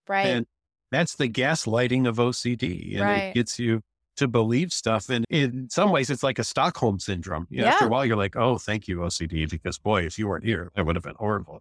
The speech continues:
Speaker 2: Good thing you were around, and I really appreciate everything you've done."
Speaker 1: It's interesting because in my fun off time, I find it interesting to, like,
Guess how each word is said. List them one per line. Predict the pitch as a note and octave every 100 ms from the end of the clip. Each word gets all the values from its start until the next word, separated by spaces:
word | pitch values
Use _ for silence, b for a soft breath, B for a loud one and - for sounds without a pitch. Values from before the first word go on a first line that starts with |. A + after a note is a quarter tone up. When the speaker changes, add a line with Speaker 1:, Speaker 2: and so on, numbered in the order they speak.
| -
Speaker 2:
Good | A2
thing | G2+ F#2
you | F#2
were | F2 E2+
around, | G2 F#2 E2+
and | F#2
I |
really | F2 F#2+ E2+
appreciate | E2 G#2 F2+ F2+
everything | F2 F#2+ - -
you've | - G2
done." | - _ _ -
Speaker 1:
It's | D#4+ -
interesting | C#4 D#4 D#4 - A#3 G3+ G3+
because | G#3 G3+ A3+ G#3 G3 F#3+ F#3+ - - -
in | C4 C4
my | A#3 G#3 - _ _
fun | A#3+ A3 A3
off | - G3 G#3+ -
time, | G3+ F3+ F3+ -
I | G3
find | - G3+
it | F#3+
interesting | F#3 F#3 F#3+ - F#3+ F#3
to, | - F#3
like, | F3+